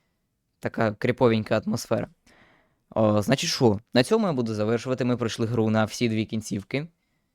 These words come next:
Я ще раз нагадаю, що ви можете підписатися на мене в Telegram-каналі, отуточки, або туточки, не знаю, куди я вставлю на монтажі. Там буде Q R-код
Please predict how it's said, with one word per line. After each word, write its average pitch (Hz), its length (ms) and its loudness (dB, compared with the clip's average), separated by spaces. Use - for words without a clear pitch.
Я 120 60 0
ще 156 140 2
раз 131 140 -2
нагадаю, 120 280 0
що 123 140 -2
ви 117 100 4
можете 117 280 -2
підписатися 110 600 -4
на 110 100 0
мене 107 160 0
в 98 40 -10
Telegram-каналі, 110 920 -2
отуточки, - 760 -10
або 127 200 2
туточки, 113 600 -6
не 123 100 -2
знаю, 113 280 -2
куди - 240 -2
я 147 120 4
вставлю 107 500 -4
на 110 60 -2
монтажі. 107 520 2
Там 123 140 4
буде 113 140 2
Q 120 160 -2
R-код 202 320 0